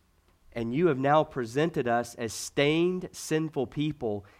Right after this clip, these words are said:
as holy and blameless before the Father. And Jesus, today, collectively as a congregation,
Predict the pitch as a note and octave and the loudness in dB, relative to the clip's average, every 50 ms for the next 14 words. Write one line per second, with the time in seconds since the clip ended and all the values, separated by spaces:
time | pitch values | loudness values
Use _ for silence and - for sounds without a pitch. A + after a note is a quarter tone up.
0 | _ - B2 A2+ G2+ - - - - D#3 D#3+ D#3+ D#3+ D#3 E3+ E3 E3 D#3+ D#3 - | _ -4 -4 -4 -4 -8 -10 -4 2 2 4 4 4 2 2 0 0 -2 -4 -14
1 | _ _ - - B2 A#2+ G#2+ A2+ B2 B2+ C3+ C#3 D3 C#3+ C3+ A#2+ A2 G#2 G2 - | _ _ -10 -8 -8 -8 -4 -2 2 4 4 4 4 2 0 -2 -4 -6 -8 -12
2 | - - - _ _ _ _ _ _ _ - B2 A#2 - - B2 A#2+ A2+ A2 G2+ | -16 -20 -20 _ _ _ _ _ _ _ -12 -12 -8 -2 0 2 2 2 0 -4
3 | - - G2+ G2 F#2+ F#2 F#2+ F#2+ F#2+ - _ _ _ _ _ _ _ _ _ _ | -2 -2 0 0 0 -4 -6 -10 -14 -16 _ _ _ _ _ _ _ _ _ _
4 | _ _ _ _ _ _ _ _ _ - A#2+ A#2 A2 A#2 C3+ D3 E3 D3+ D#3+ D3+ | _ _ _ _ _ _ _ _ _ -8 -8 -6 -4 0 2 2 2 2 0 -4
5 | - - C#3 A#2+ A2+ B2 B2+ C3 C#3 C#3+ C#3 - - C3+ B2 B2+ B2+ C3+ - - | -6 -6 -4 0 2 4 4 4 4 2 0 -4 -8 -4 0 2 2 2 0 -4
6 | D3+ C#3 C#3+ C3 A2 A2+ A2 - - B2 A#2+ B2 A#2+ A#2 G#2+ A2 A2 A2+ A#2 A#2 | -4 -2 -2 -2 -2 -4 -8 -6 -2 -2 -2 0 -2 -2 -2 0 0 0 -2 -4
7 | - C#3 B2+ B2+ C3 C3 | -4 -6 -6 -6 -6 -12